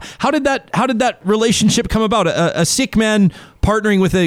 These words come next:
a Christian organization to, to, to participate in these types of efforts?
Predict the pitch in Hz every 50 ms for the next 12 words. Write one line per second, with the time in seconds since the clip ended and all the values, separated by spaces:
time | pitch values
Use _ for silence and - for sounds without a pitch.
0 | 143 - 151 147 - - 214 214 - - - 196 180 175 175 - 185 180 160 175
1 | 175 175 160 120 190 190 175 - - 123 107 98 - 147 143 - - - 156 147
2 | - _ - - 160 143 165 165 143 175 185 - - 170 156 143 139 139 135 123
3 | - 143 131 123 - 135 127 120 110 - 104 78 - - -